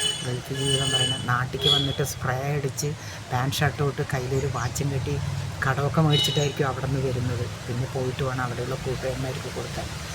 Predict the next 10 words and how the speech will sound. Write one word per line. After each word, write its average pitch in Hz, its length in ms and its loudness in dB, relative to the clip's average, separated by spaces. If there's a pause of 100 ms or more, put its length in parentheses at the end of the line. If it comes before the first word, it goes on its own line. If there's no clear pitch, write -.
(220)
തിരിച്ചു 135 280 2
വരുമ്പോൾ 139 280 4
നാട്ടുകാർ 135 560 2
കാണട്ടെ 131 360 -2
എന്ന് 135 140 0
പറഞ്ഞിട്ട് 131 220 -2
ഒരു 127 100 0
മാലയൊക്കെ 131 560 -2
മേടിച്ചിട്ടിട്ട് 127 680 -2
വരുമ്പോൾ 143 300 -2